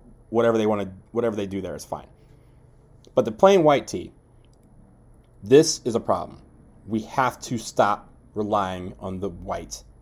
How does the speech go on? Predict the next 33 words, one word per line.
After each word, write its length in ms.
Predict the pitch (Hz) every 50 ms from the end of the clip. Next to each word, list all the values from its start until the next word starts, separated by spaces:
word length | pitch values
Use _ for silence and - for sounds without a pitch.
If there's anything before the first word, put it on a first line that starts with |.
| _ - -
t-shirt 560 | - - 113 104 - - 101 95 95 - - - - - _ - - _ -
and 120 | 208 208 196
saying 300 | - - 226 107 104 -
that 100 | 202 190
it's 140 | 92 -
clean 560 | - - - - 113 110 110 107 107 104 104 -
or 160 | - 107 104 98
it's 120 | - -
a 60 | 92 90 -
cool 420 | - - - 113 113 107 101 98
look 300 | 104 104 104 98 - - - - - - - - - -
or 160 | 107 104 101
it's 100 | - -
sleek. 520 | - - - - 117 113 110 101 - - - - - - - - - - - - - - - - - - - - - - - - - -
If 180 | 131 127 131
you 120 | 151 165 165
have 100 | 160 156
to 80 | - 147
use 240 | 143 143 143 135
those 140 | 131 139 123
kind 180 | - 147 131 123
of 80 | 117
definitions, 600 | 110 117 113 113 - 113 110 101 - 101 101 98 98
then 100 | 104 104
it's 160 | 98 92 95
not 140 | 98 92 87
a 20 |
good 160 | 92 87 82
jersey. 300 | 95 92 87 85 92 - - - - - - - -
We 80 | 117
have 120 | 113 131 110
so 400 | - - - - - 202 190 180
many 460 | 170 165 165 160 151 127 113 98 -